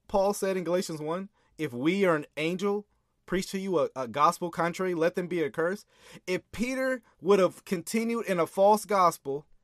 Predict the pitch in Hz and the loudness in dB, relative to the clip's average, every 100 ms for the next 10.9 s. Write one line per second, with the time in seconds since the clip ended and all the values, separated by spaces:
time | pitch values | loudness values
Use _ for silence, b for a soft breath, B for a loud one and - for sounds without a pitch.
0 | _ _ _ _ _ _ _ _ _ _ | _ _ _ _ _ _ _ _ _ _
1 | 131 151 170 185 190 190 165 127 135 139 | 0 0 0 -2 2 0 0 -8 -10 -10
2 | _ _ _ _ _ _ _ _ _ _ | _ _ _ _ _ _ _ _ _ _
3 | _ _ _ _ _ _ _ _ _ 180 | _ _ _ _ _ _ _ _ _ 2
4 | 277 277 185 147 147 139 - 262 302 196 | 4 4 2 -2 -4 -6 -4 -2 0 0
5 | 160 131 113 107 92 87 67 - _ _ | 0 -4 -4 -8 -10 -12 -14 -20 _ _
6 | _ _ _ _ _ _ _ _ _ - | _ _ _ _ _ _ _ _ _ -18
7 | 107 160 151 117 156 147 117 - 113 107 | -8 -4 -4 -4 -4 -4 -6 -8 -8 -10
8 | _ _ _ - 160 147 143 131 131 _ | _ _ _ 0 2 2 -2 -10 -16 _
9 | 107 135 143 131 - 131 123 151 151 101 | -8 -6 -6 -8 -6 -4 -4 -6 -8 -10
10 | 110 123 110 113 - 151 113 - 69 | -8 -10 -10 -8 -4 -4 -4 -14 -20